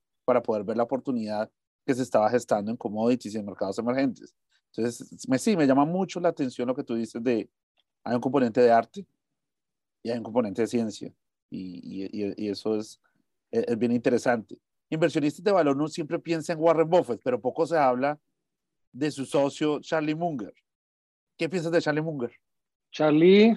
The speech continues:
Speaker 2: a mí, a mí me gusta mucho y me identifico mucho con él, obviamente, tratando de, de, de imitarlo en al-, en algunas cositas que se puedan, porque es un tipo para el cual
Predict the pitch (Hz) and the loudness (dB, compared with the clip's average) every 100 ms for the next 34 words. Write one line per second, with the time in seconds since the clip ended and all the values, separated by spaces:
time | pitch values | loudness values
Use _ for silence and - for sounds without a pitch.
0 | - _ - 147 180 151 156 175 180 196 | 0 _ -6 -4 0 0 0 2 2 4
1 | 190 190 208 190 160 143 143 135 170 180 | 6 4 4 4 2 0 -6 -4 0 0
2 | 185 185 160 156 147 160 170 170 170 165 | -2 2 4 4 4 4 4 2 0 -2
3 | 165 170 170 _ _ _ _ _ _ _ | -2 -4 -6 _ _ _ _ _ _ _
4 | _ _ 156 147 143 143 170 175 147 - | _ _ 0 2 0 2 2 2 0 -6
5 | - - 151 156 151 147 151 143 170 170 | -14 -12 0 2 4 2 2 2 2 2
6 | 170 170 151 143 143 156 - 160 151 139 | 0 -2 -2 -2 -2 -4 -4 -4 -2 -4
7 | 165 - 151 147 151 147 156 160 _ _ | -4 -4 -6 -2 0 0 -2 -8 _ _
8 | _ _ 160 - 139 160 147 175 185 180 | _ _ -16 -10 -8 -6 -2 0 2 4
9 | 165 139 - 156 147 147 143 143 | 4 4 2 4 6 6 4 0